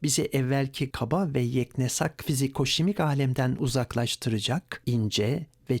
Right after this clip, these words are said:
çok daha yüksek bir sonsuzluklar diyarına doğru sevk edecektir.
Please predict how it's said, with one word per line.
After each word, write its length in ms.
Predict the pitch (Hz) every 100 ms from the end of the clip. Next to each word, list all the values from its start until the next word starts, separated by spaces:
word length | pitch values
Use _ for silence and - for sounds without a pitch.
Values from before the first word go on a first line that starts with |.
| -
çok 340 | - 254 - -
daha 160 | 117
yüksek 640 | 113 117 117 - - 208 -
bir 120 | 175
sonsuzluklar 1120 | - - 151 143 - 147 139 143 135 190 180
diyarına 520 | 160 147 139 139 147
doğru 240 | 131 120 120
sevk 320 | - 117 -
edecektir. 680 | 107 - - - - -